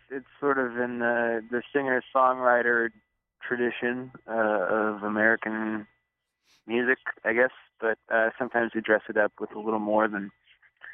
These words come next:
the, uh, the normal, uh, acoustic instruments. We like to sort of paint with a broad palette of colors, I guess,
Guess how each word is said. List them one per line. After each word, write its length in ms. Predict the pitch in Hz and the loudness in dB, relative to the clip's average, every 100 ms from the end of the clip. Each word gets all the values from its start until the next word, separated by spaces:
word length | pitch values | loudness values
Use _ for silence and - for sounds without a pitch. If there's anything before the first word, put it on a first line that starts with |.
| - _ _ _ | -20 _ _ _
the, 240 | 104 101 101 | -4 2 4
uh, 400 | 98 98 98 98 - | 6 6 2 -2 -10
the 80 | 104 | -8
normal, 680 | 104 104 107 104 98 98 98 | 0 0 2 0 0 0 2
uh, 280 | 95 95 95 - _ | 2 2 0 -8 _
acoustic 440 | - - 110 104 104 | -4 -2 -2 -4 -4
instruments. 480 | 98 - 98 101 - 107 | -4 -2 -2 -4 -4 0
We 80 | |
like 220 | 104 101 - | 2 0 -2
to 240 | 101 95 _ - - - - - _ | -4 -4 _ -20 -16 -14 -16 -18 _
sort 140 | 120 113 | -2 0
of 60 | - | -2
paint 180 | 120 | -2
with 160 | 110 110 | -2 -4
a 40 | 104 | 0
broad 360 | 113 110 110 _ _ _ _ _ _ _ _ _ _ _ _ _ 113 | 4 4 4 _ _ _ _ _ _ _ _ _ _ _ _ _ 2
palette 220 | 110 104 | 2 2
of 80 | - | -4
colors, 360 | 107 107 101 - | -2 -2 -4 -8
I 80 | 104 | -8
guess, 220 | 101 101 | -2 -2